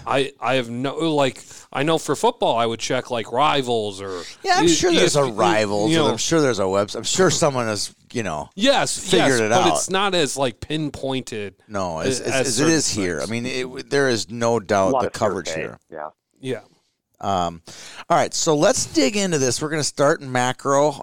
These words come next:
Speaker 2: and then we'll go micro, and macro meaning some just big historic mo-, turning points in, uh,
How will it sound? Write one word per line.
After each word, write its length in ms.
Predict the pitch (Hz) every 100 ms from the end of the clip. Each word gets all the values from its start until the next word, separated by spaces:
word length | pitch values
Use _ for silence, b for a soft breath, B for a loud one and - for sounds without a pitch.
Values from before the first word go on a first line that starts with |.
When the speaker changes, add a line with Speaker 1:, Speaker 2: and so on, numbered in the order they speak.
| -
Speaker 2:
and 100 | 113
then 140 | 123
we'll 100 | 117
go 220 | 104 110
micro, 800 | 104 107 107 117 - 101 90 92
and 200 | 92 98
macro 400 | 104 113 - 113
meaning 480 | 101 101 98 95 95
some 300 | - 107 98
just 380 | - 175 95 -
big 340 | 131 143 151
historic 800 | - 123 127 117 - 135 139 135
mo-, 220 | 110 110 -
turning 400 | - 123 127 117
points 520 | - 98 95 90 - B B B B B -
in, 280 | 120 131 143
uh, 560 | 139 117 107 104 98